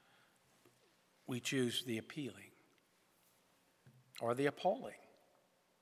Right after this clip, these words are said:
Back and forth. This morning, we begin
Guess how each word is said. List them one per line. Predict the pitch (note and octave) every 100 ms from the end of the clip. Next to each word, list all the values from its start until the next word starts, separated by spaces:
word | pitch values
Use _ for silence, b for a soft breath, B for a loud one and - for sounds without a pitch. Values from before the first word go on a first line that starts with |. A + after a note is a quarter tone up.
| _ _ _ _ _
Back | - C#3+ G#3+
and | F#3+
forth. | - G#3 - - - - _ _ _ _ _ _ _ _ _ _ _ _ b b b b b b
This | G3
morning, | G3 A#3 A3 F#3
we | F#3+
begin | F3+ E3+ F3+ F3 F3+